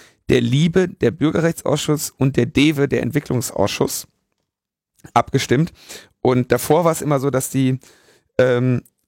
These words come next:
Konservativen irgendwie diese, diese Abstimmung verschieben wollten, um noch einige Änderungsanträge abzuwarten. Damit sind sie immer nicht durchgekommen und dann gab's eine ablehnende Abstimmung. In vierzehn Tagen ist das dann im Internationalen Handelsausschuss, dem inter.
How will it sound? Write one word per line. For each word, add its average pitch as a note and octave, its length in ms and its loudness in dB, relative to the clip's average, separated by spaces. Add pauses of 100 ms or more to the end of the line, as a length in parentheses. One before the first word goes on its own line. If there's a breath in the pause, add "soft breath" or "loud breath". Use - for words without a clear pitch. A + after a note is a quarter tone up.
Konservativen D3+ 960 0
irgendwie C3+ 300 0
diese, B2 560 2
diese A#2+ 320 0
Abstimmung C3 760 0 (100)
verschieben D#3+ 640 0
wollten, D3 580 0 (560)
um C3+ 200 -2
noch B2+ 180 0
einige B2+ 340 0
Änderungsanträge D3+ 800 0
abzuwarten. D3 720 -2 (500 loud breath)
Damit C#3 240 2
sind C3+ 140 -4
sie C3+ 80 -4
immer A#2+ 140 2
nicht A#2 160 -2
durchgekommen D#3 520 0
und C3 160 -4
dann C3 200 0
gab's A#2+ 300 -2
eine B2 400 -2
ablehnende G#2 600 0
Abstimmung. - 600 -4 (640 loud breath)
In C3 260 2
vierzehn D3 480 0
Tagen C#3+ 400 2
ist - 160 -4
das B2+ 160 -2
dann A#2+ 240 2
im A#2+ 200 -2
Internationalen A#2+ 800 0
Handelsausschuss, C#3+ 960 0
dem G#2+ 220 0
inter. E3+ 500 0